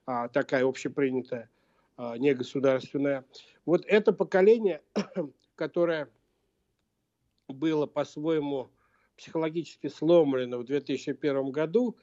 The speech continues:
этим терактом, оно скоро получит Америку в свое распоряжение. И у этого поколения, м, как я могу понимать, как я это вижу, взгляды на мир, взгляды на то, как строить отношения,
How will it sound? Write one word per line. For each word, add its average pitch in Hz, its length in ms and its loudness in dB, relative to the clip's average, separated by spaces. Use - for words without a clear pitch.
этим 147 320 0
терактом, 135 540 -2
оно 190 300 0
скоро 196 440 4
получит 151 520 -4
Америку 156 460 -2
в 127 80 -12
свое 147 280 -2
распоряжение. 143 840 -8
И 135 60 -6
у 143 60 0
этого 214 320 4
поколения, 170 800 -2
м, 135 520 -6
как 151 200 0
я 156 120 4
могу 135 280 0
понимать, 170 640 0
как - 200 -6
я 160 100 4
это 151 180 -2
вижу, 156 300 2
взгляды 160 520 2
на 156 160 -2
мир, 170 280 4
взгляды 143 540 -2
на 143 140 -4
то, 156 220 0
как 151 240 -4
строить 151 420 -4
отношения, 143 800 -4